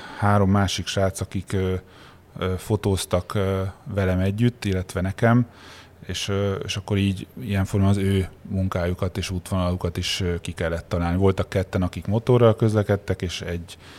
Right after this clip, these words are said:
srác, aki pedig kocsival közlekedett.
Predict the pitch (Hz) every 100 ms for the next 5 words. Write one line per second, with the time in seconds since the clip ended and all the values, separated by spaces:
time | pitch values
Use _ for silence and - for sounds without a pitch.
0 | - - - 95 90 - 92 98 92 92
1 | 87 90 87 - 87 - 85 85 87 87
2 | 85 92 101 101 123 -